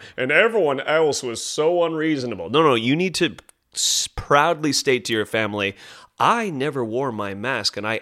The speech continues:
aggravated everyone around me by not following through. Probably poisoned a few people while I was at it.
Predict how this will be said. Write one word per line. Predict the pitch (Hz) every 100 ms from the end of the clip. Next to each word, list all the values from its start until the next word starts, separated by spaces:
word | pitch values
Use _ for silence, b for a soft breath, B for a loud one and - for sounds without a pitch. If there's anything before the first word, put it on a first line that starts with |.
| -
aggravated | 151 208 143 101 87 85 98
everyone | 113 131 135 135
around | 127 156 185 127
me | 87
by | 76 92
not | 90 104 127 139
following | - 135 139 139
through. | 135 - 113 - B B
Probably | - 247 339 330 269
poisoned | - 247 320 262 135
a | 117
few | 120 104
people | 113 104 101 95
while | 101 113
I | 117
was | 127 123
at | 180 208
it. | - -